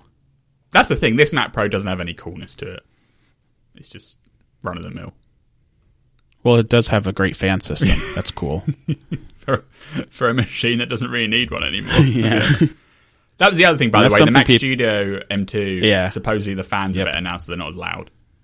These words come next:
Speaker 1: uh, which is nice.
Speaker 2: Which I never noticed that on the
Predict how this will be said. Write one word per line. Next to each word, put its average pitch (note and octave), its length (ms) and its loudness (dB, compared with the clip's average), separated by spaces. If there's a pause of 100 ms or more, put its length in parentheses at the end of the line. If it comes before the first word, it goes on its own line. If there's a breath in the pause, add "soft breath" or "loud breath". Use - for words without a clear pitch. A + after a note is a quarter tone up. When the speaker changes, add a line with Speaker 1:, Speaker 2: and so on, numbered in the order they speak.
(160)
Speaker 1:
uh, - 140 -20 (180)
which - 120 -18
is - 100 -18
nice. - 320 -16
Speaker 2:
Which - 300 -8
I G#2+ 100 0
never G2+ 260 2
noticed F2+ 360 -2
that F2 260 -2 (220)
on F2+ 160 -6
the D2+ 160 -10